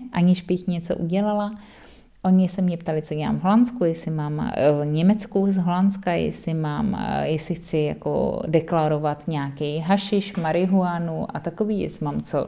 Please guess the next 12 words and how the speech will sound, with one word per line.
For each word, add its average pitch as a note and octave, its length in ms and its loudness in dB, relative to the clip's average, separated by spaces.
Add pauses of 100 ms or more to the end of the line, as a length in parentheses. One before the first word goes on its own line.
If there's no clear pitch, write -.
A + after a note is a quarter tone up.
(140)
deklarovat. D3+ 520 -2
Já D#3 80 -6
jsem C#3 160 -12
si - 120 -14
říkala, C3+ 220 -12
proboha, - 320 -12
co - 140 -14
bych D3+ 160 -8
deklarovala, D#3 640 -8
ten F#3 220 -6
špenát D#3 520 -6 (180)
asi. G3+ 360 -8